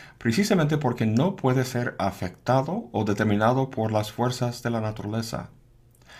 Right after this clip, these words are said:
La naturaleza no puede dominar lo que nos hace humano. La moralidad es posible solo cuando ejercemos nuestra libertad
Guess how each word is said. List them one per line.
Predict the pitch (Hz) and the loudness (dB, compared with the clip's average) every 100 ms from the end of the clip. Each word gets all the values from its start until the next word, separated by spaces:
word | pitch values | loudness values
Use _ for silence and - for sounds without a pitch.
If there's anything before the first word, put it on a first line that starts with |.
| - - | -20 -6
La | 101 113 | 4 6
naturaleza | 117 117 127 135 143 127 - - - | 6 4 4 6 4 2 0 -14 -2
no | 120 143 156 | 2 4 2
puede | 165 160 | 0 2
dominar | 143 127 113 113 120 120 | 4 4 4 4 4 2
lo | 110 | -2
que | 104 98 | -2 -2
nos | 95 95 | -4 -2
hace | 90 95 - | -2 -2 -6
humano. | 104 104 113 104 76 - - _ _ _ _ - - - - - | -6 -2 -2 -2 -4 -10 -20 _ _ _ _ -20 -20 -20 -20 0
La | 117 | 6
moralidad | 120 127 127 123 143 220 | 8 8 8 8 6 4
es | 208 | 2
posible | - 110 - 202 131 98 98 - | -2 -2 0 0 0 -2 -4 -8
solo | - 139 147 175 190 | -4 0 2 2 0
cuando | 117 104 101 110 95 | 0 0 2 -2 -4
ejercemos | 95 95 117 120 120 107 | -6 -2 0 0 0 -2
nuestra | 101 - 104 | -4 -2 0
libertad | 98 90 92 - 117 127 139 | 0 0 -2 2 2 4 0